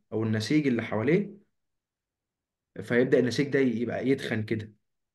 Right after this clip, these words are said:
أو، أو يورم. فالهيدروستاتيك بريشر بيضغط بقى عليها كده لتحت، فبالتالي بيقلل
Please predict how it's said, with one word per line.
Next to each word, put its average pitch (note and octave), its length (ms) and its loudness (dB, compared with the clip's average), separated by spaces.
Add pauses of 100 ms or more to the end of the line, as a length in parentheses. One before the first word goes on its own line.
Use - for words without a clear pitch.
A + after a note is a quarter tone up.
(1040)
أو، G#2+ 460 0 (1120)
أو A2 140 2
يورم. A#2+ 520 4 (1500)
فالهيدروستاتيك F3+ 500 6
بريشر F3 260 6
بيضغط D3 400 6
بقى C#3+ 460 0
عليها C3+ 300 -4
كده C3+ 200 0
لتحت، D#3+ 400 -2 (1400)
فبالتالي C#3 720 2 (640)
بيقلل C3+ 460 4